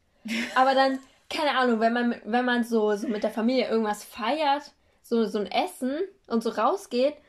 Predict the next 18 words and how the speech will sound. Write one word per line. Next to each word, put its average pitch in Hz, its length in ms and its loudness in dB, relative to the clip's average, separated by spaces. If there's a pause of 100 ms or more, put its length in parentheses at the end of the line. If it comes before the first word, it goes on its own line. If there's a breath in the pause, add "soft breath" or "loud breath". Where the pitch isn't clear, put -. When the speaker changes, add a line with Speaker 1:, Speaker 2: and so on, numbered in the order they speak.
(200 soft breath)
Speaker 2:
dann 226 360 -2 (800)
Speaker 1:
Kann 277 200 -2
man 339 120 2
sich 285 160 -6
doch 247 160 -6
auch 233 120 -8
ein 233 160 0
bisschen 330 400 0
besser 226 260 -4
anziehen. 185 300 -6
Speaker 2:
dann 262 200 4
komm 330 260 -2
ich - 180 -6
halt 226 200 -2
nicht 254 180 -2
mit 220 200 -2
Jogginghose 254 680 -2
an. 185 280 -8